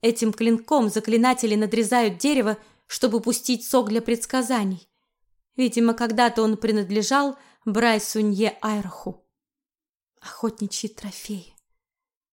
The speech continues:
Значит... Вот кто мы для тебя, Джеральд Адемар. Просто ещё одна дичь, как косули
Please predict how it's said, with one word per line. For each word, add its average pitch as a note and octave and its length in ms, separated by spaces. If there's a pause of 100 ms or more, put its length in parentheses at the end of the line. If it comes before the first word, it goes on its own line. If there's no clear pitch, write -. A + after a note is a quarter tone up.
(220)
Значит... A3 680 (380)
Вот A3+ 340
кто - 280
мы G#3+ 120
для G3 160
тебя, G#3+ 380 (680)
Джеральд A3+ 520
Адемар. A3 400 (1000)
Просто A3+ 400
ещё A3 360
одна A3+ 280
дичь, A#3+ 440 (680)
как - 400
косули A3+ 640